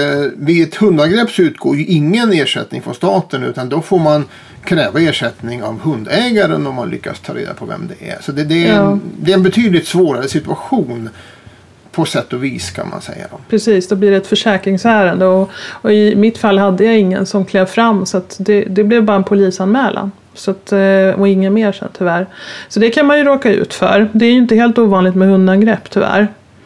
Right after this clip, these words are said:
Speaker 2: Eh, men alltså, det är ju, det går ju inte att ersätta en besättning som, eh, blir, blir tagen med pengar.
Speaker 1: Nej, alltså, det, det, det kan ju vara många års avelsarbete exempelvis bakom en besättning, och, eh,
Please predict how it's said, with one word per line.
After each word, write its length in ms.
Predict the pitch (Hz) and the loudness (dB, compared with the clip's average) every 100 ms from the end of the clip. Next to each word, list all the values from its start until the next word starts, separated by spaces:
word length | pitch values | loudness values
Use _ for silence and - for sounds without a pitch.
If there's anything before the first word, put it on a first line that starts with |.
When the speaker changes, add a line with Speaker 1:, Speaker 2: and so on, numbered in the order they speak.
| - - - - - - | -18 -16 -14 -14 -16 -2
Speaker 2:
Eh, 540 | 202 202 202 196 190 | 2 4 4 4 2
men 240 | 208 226 | 2 4
alltså, 580 | 220 220 233 214 208 196 | 4 2 2 4 4 4
det 140 | 190 226 | 2 2
är 220 | 247 233 | 4 4
ju, 260 | 220 233 208 | 4 4 4
det 120 | 220 | 2
går 140 | 233 | 4
ju 60 | 247 | 2
inte 160 | 240 | 2
att 80 | 214 | 2
ersätta 720 | 226 220 190 - 247 - - | 2 2 2 0 -2 -2 0
en 300 | 196 190 185 | 2 2 2
besättning 640 | 190 185 233 - - 196 185 | 0 0 -2 -2 -6 -4 -4
som, 380 | 196 185 185 | -4 -4 -4
eh, 160 | 190 185 170 - - | -4 -6 -8 -14 -6
blir, 580 | 196 190 185 180 190 190 - | 0 2 4 2 0 -2 -8
blir 360 | - - 202 202 | -14 -6 -2 -2
tagen 580 | - 196 185 185 202 226 - - | 0 -2 0 -4 -6 -10 -20 -8
med 300 | 208 196 185 | 0 2 2
pengar. 320 | - 214 175 | 2 2 2
Speaker 1:
Nej, 180 | 175 185 | 2 4
alltså, 240 | 202 196 190 | 2 2 2
det, 160 | 185 | 2
det, 180 | 180 202 | 2 0
det 200 | 180 190 | 2 0
kan 160 | 208 208 | 4 4
ju 60 | |
vara 180 | 196 185 | 4 4
många 320 | 180 185 175 | 4 2 2
års 180 | 165 156 | 2 2
avelsarbete 760 | 160 135 135 143 139 165 202 170 | 2 2 0 -2 0 0 0 -2
exempelvis 680 | - 156 123 131 143 135 - | -2 -4 -4 -4 -2 -2 -2
bakom 300 | 135 131 135 | -4 -4 -6
en 80 | |
besättning, 600 | 131 131 131 - 123 127 131 | -6 -6 -8 -8 -10 -10 -10
och, 360 | 127 123 - | -10 -10 -8
eh, 220 | 120 120 | -6 -6